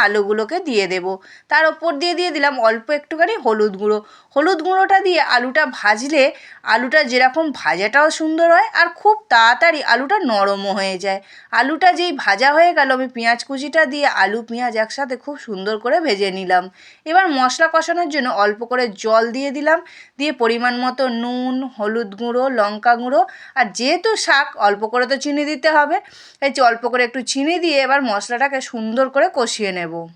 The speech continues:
মশলাটা যেই অল্প করে কষানো হয়ে যাবে, যে শাকগুলোকে আমি বেঁচে রেখেছিলাম সেই শাকগুলোকে দিয়ে দিলাম, দিয়ে আবারও শাকের সাথে বেশ কিছুক্ষণ কষিয়ে নেব। দেশি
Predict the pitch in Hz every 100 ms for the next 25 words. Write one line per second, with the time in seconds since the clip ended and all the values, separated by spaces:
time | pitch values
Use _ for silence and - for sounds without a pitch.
0 | 208 190 208 - 254 262 330 254 311 311
1 | 269 247 277 320 349 - 208 269 285 349
2 | 370 370 311 240 254 226 247 - 208 214
3 | 214 277 311 320 320 320 254 208 202 277
4 | 311 349 349 294 277 359 - _ - 339
5 | 392 254 208 190 220 226 226 392 254 208
6 | 190 214 214 214 262 - 240 240 311 294
7 | - 214 226 262 302 285 226 233 226 262
8 | 233 269 403 320 214 - 214 196 196 185
9 | 190 - - - 165 202 220 349